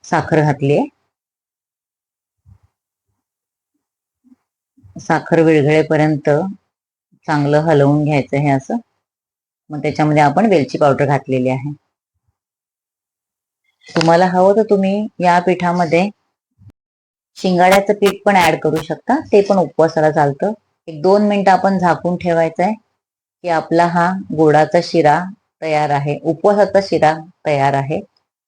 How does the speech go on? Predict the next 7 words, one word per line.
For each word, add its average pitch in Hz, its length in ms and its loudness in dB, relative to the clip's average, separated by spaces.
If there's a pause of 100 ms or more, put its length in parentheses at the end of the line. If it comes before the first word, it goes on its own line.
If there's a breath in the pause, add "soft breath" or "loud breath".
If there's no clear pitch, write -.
(280)
तुम्हाला 156 260 0
हवं 175 280 4
तर 180 120 -2
तुम्ही 175 420 -2
हे 175 220 0
एका 165 180 0
प्लेटमध्ये, 160 880 0